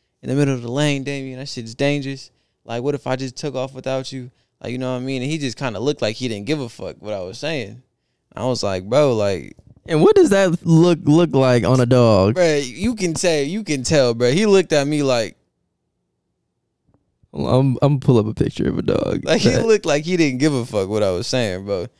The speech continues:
Speaker 1: I'm telling him, like, "Bro, if you hop out this car again, I'm taking off without you."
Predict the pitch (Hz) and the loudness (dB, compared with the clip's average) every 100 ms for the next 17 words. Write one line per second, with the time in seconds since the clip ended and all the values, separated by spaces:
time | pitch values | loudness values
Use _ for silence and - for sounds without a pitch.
0 | _ _ _ - 156 143 151 139 110 110 | _ _ _ -8 -6 0 2 2 -2 -4
1 | 110 95 101 123 101 107 123 147 143 131 | -4 -4 -2 -2 -2 -6 -4 -2 0 -2
2 | - 117 - 117 101 104 131 101 - 110 | -4 -8 -4 -2 -2 -2 -4 -4 -8 -8
3 | 123 110 113 113 110 - 117 117 - | -6 -6 -4 -6 -6 -4 -2 -2 -8